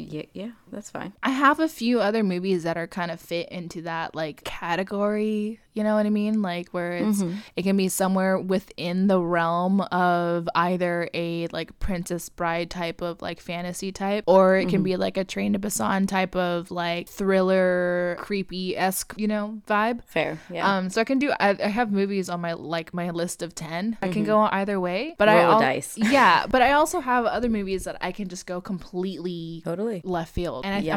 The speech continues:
Speaker 1: Yeah.
Speaker 2: thinking I might go left field. I, I, I'm thinking maybe might go knock out the ones that are on, like, currently on streaming services,
Speaker 1: Oh,
Speaker 2: you
Speaker 1: that's
Speaker 2: know?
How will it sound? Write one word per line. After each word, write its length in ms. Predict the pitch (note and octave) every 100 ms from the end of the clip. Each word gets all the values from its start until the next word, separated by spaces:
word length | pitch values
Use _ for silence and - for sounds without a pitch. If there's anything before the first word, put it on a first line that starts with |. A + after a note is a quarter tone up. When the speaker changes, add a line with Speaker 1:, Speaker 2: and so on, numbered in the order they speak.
| G#3
Speaker 1:
Yeah. 60 |
Speaker 2:
thinking 340 | F#3 A3+ A#3+ G#3+
I 40 |
might 220 | F3+ F3
go 140 | F#3 F3+
left 260 | F3 E3
field. 240 | - F3+ E3
I, 120 | G#3 -
I, 220 | G3+ A3+
I'm 220 | G#3 A3
thinking 460 | A3 A#3 C#4 A#3+ G3
maybe 720 | F#3 F3+ F#3+ G3+ G#3 G3+ G3+
might 360 | F3 F3+ F3 F#3+
go 300 | F#3+ F#3 - - -
knock 400 | F#3 F3 E3 F#3+
out 180 | F#3
the 80 | -
ones 360 | E3+ E3 F3 -
that 200 | E3+ -
are 220 | E3+ E3+
on, 280 | - E3 E3+
like, 340 | E3+ - - -
currently 640 | - - F#3 F#3 - G#3 G3+
on 240 | G3 G3+
streaming 460 | G3+ - G3+ G#3 A3
services, 840 | A3+ A3+ A#3 A#3+ C#4 C4+ C#4 - F4+
Speaker 1:
Oh, 160 | F4
Speaker 2:
you 120 | A#3+ B3+
Speaker 1:
that's 20 |
Speaker 2:
know? 140 | C4